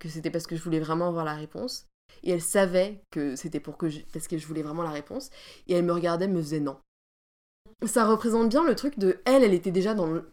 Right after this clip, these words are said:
je pense un peu dans l'incapacité de dire ses émotions, parce que c'était peut-être pas un truc qu'elle savait faire forcément, mais en fait, après, plus tard, j'ai compris qu'elle me disait, « Mais Nin,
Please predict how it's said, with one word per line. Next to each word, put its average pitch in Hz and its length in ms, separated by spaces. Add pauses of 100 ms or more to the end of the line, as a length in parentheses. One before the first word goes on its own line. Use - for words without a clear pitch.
je - 60
pense 294 260
un 170 100
peu 208 140
dans 175 160
l'incapacité 170 640
de 180 60
dire 170 140
ses 165 200
émotions, 160 320
parce 208 140
que - 80
c'était - 140
peut-être 170 240
pas 170 100
un 165 60
truc 180 200
qu'elle 165 120
savait 156 240
faire 165 220
forcément, 165 420 (720)
mais 208 240
en 185 80
fait, 240 180 (760)
après, 220 360
plus 226 140
tard, 254 160
j'ai 208 120
compris 180 220
qu'elle 220 140
me 170 100
disait, « 170 340
Mais 156 460
Nin, 175 500